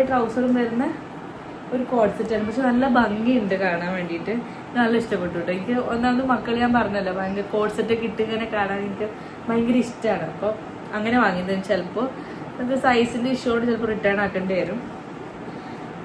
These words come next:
അല്ലാന്നുണ്ടെങ്കിൽ ഇത് ഇട്ട് എന്നാലും ഇവിടെ വന്നിട്ട് ഇട്ട് നോക്കാന്നൊക്കെ പ്രോമിസ് ചെയ്തിട്ടുണ്ട്. ഞാൻ ഇപ്പോൾ, ഉം, അപ്പുറന്ന്, ആ, നെയ്ബേഴ്സ് ആയിട്ടുള്ള ഫ്രണ്ട്സൊക്കെ വന്ന്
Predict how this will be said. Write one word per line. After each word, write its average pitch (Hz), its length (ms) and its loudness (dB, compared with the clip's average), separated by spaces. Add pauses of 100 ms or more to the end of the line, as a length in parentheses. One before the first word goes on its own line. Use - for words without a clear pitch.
(140)
അല്ലാന്നുണ്ടെങ്കിൽ 247 800 4
ഇത് 294 140 2
ഇട്ട് 262 160 0 (140)
എന്നാലും 247 340 6
ഇവിടെ 240 200 6 (180)
വന്നിട്ട് 247 300 4
ഇട്ട് 254 180 -4
നോക്കാന്നൊക്കെ 247 520 2
പ്രോമിസ് 226 380 0
ചെയ്തിട്ടുണ്ട്. 214 400 2 (240)
ഞാൻ 226 120 0
ഇപ്പോൾ, 254 160 0 (420)
ഉം, 226 280 -2 (540)
അപ്പുറന്ന്, 233 400 4 (200)
ആ, - 20 6 (180)
നെയ്ബേഴ്സ് 226 400 4
ആയിട്ടുള്ള 240 280 2
ഫ്രണ്ട്സൊക്കെ 233 460 -2
വന്ന് 226 180 0